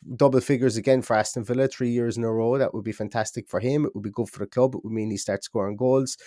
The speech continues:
Um, but I do think the club does need to look at, um, at, at attacking, uh, at the attacking positions probably as soon as, as January,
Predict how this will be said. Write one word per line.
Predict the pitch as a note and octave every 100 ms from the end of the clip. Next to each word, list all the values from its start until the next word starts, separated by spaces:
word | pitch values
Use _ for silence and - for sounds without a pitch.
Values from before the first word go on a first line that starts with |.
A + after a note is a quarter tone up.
| - - C3
Um, | B2
but | A2+ C#3
I |
do | C3 F3
think | D#3+ C#3+
the |
club | - C3+ G#2+
does | - C#3
need | B2 B2+ -
to | A#2
look | B2+ - -
at, | A2+ G2+ - _ - _ _ -
um, | A2+ A2+ A2 A#2 -
at, | A#2+ - -
at | A#2+
attacking, | A2 - D#3+ - C3+ A#2 A2+ - _
uh, | G2 F#2+ G2
at | A#2
the | B2+
attacking | - D3+ D3 B2+
positions | A#2 A#2 - B2 A2 - _ _ - -
probably | - E3 G3+ F3+ E3+
as | C#3 -
soon | - F3 F3+ D#3+
as, | C3 A#2 - -
as | C3 F#2+
January, | C3 D3 F#3 C#3 G#2+ G2+